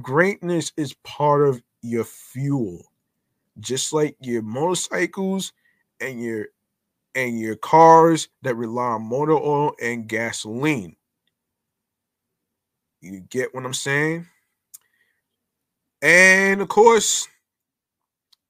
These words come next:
don't let anybody stop you from achieving your goals and dreams.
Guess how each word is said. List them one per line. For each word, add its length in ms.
don't 280
let 160
anybody 460
stop 580
you 320
from 360
achieving 440
your 120
goals 320
and 100
dreams. 580